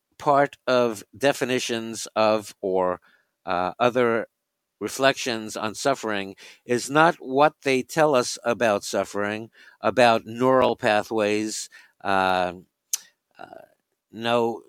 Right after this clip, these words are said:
nociceptors, uh, prostaglandins, neuronal opioid receptors, uh, but about who suffers and how much suffering should matter,"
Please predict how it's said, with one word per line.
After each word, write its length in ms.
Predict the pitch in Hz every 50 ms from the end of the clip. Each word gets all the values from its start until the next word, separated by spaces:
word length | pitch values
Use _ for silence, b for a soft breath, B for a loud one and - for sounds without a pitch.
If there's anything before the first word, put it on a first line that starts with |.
| _
nociceptors, 1160 | - 104 120 127 147 160 170 165 175 - - - 180 - _ - 208 196 196 196 196 185 - -
uh, 1160 | 139 135 131 127 123 117 117 113 113 113 110 107 113 113 107 107 107 104 107 107 101 101 101 104 - _
prostaglandins, 2500 | - 139 143 151 160 156 - - - 156 151 147 139 131 - 147 143 143 147 147 151 151 156 156 156 156 156 156 156 156 156 156 156 160 160 160 160 156 156 156 156 156 160 160 160 156 156 - - B B B B B B B B B B _ -
neuronal 1700 | 110 110 113 117 120 123 123 135 139 147 147 151 151 151 151 151 147 147 147 147 147 143 147 147 143 143 143 139 139 139 139 135 131 - _ _ _ _ _ - -
opioid 640 | 135 160 151 - - 151 147 147 147 147 151 143 131
receptors, 720 | 147 151 - - 156 147 - - - 151 151 147 143 - - B B B B B
uh, 80 | - 240 - - _ _ _ _ B B B B B B B B B B B B _ _ _ -
but 300 | - 240 240 - - - -
about 360 | - 160 143 165 156 147 143 -
who 220 | - - 175 190
suffers 680 | 190 - - 156 147 143 - 143 139 139 135 135 120 -
and 480 | - - 127 120 117 113 107 107 104 101
how 180 | 104 123 123 123
much 240 | 120 120 110 -
suffering 680 | - - - 110 104 - - 101 101 101 98 98 101 - B B B B B B B B
should 220 | - - 123 92
matter," 500 | 107 110 104 92 85 76 71 - - _